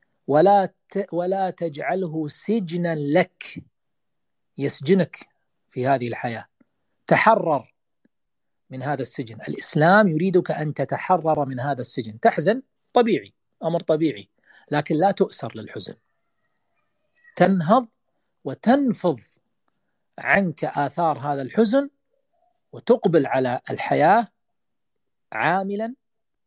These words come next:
مخلصا منجزا، وبإذن الله عز وجل ستكون غانما للأجر والمثوبة. أسأل الله سبحانه وتعالى أن يبعد عني وعنكم الأحزان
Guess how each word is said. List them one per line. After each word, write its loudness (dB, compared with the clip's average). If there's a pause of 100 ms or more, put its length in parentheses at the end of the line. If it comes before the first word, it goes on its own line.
(120)
مخلصا -6 (640)
منجزا، 0 (1700)
وبإذن -2
الله -6
عز -10
وجل -4 (460)
ستكون -4
غانما 4 (360)
للأجر 0 (760)
والمثوبة. 0 (760)
أسأل 2
الله 2
سبحانه -8
وتعالى 2 (640)
أن 0
يبعد -2
عني -4
وعنكم -4
الأحزان 0